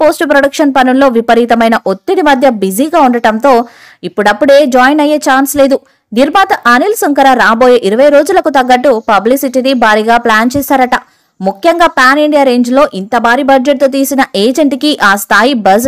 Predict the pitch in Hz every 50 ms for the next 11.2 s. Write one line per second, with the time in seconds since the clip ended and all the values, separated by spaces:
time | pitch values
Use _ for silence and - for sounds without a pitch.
0 | 277 277 269 262 277 262 254 233 220 240 302 320 302 269 277 - 285 269 254 -
1 | - - _ - - - _ 208 202 196 208 220 220 214 220 208 247 247 381 403
2 | 370 370 339 - 330 - 339 330 285 285 294 - 202 190 196 208 226 240 247 254
3 | - 220 214 240 262 - 302 294 285 302 269 - 294 285 - 214 208 226 277 -
4 | 370 359 - 381 294 269 226 220 226 226 233 220 226 226 302 453 494 - - 202
5 | 202 220 214 - 240 247 - - 226 214 214 226 254 254 - 233 233 247 277 320
6 | 311 302 - 247 262 294 285 247 247 - - - _ - - 220 202 180 254 320
7 | 320 311 349 339 - 339 294 277 262 - _ _ _ _ _ - 208 214 220 240
8 | - 466 523 - 403 359 339 - 285 254 240 214 208 220 262 381 480 - _ _
9 | _ - - - 254 262 440 - 466 427 330 381 330 294 277 262 262 240 247 269
10 | 254 247 240 247 214 208 233 269 277 262 277 247 214 196 196 214 247 - 277 254
11 | 254 254 262 277